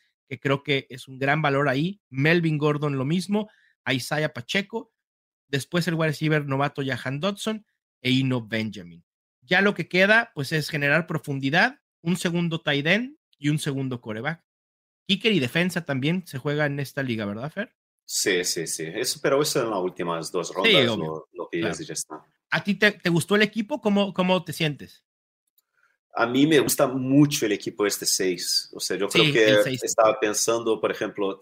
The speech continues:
Speaker 2: si no hubiéramos pillado a Lamar allí, hubiéramos pillado a, bueno, pero no íbamos a pillar a, a, pod-, a, bueno, podíamos haber pillado a Elijah Moore y en vez de Chase Edmonds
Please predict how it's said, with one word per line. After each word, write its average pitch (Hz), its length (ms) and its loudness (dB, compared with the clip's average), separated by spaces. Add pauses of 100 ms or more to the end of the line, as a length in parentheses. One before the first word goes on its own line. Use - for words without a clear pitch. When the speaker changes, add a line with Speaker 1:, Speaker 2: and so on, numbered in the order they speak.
(140)
Speaker 2:
si - 180 -4
no 117 120 2
hubiéramos 127 500 4
pillado 98 340 4
a - 20 2
Lamar 92 360 2
allí, 90 420 -4
hubiéramos 92 400 -2
pillado 85 560 -2
a, 82 180 0 (240)
bueno, 123 240 4
pero 117 140 6
no 127 120 2
íbamos 120 280 2
a - 100 0
pillar 95 280 4
a, 85 300 0 (220)
a, 82 480 -2 (160)
pod-, 101 320 -2 (120)
a, 87 320 -6
bueno, 123 360 -2
podíamos 110 280 2
haber 110 160 2
pillado 110 220 4
a 110 40 2
Elijah 107 320 4
Moore 117 360 0 (800)
y 107 280 2
en 101 160 2
vez 104 160 6
de 107 100 4
Chase 104 380 0
Edmonds 107 360 -4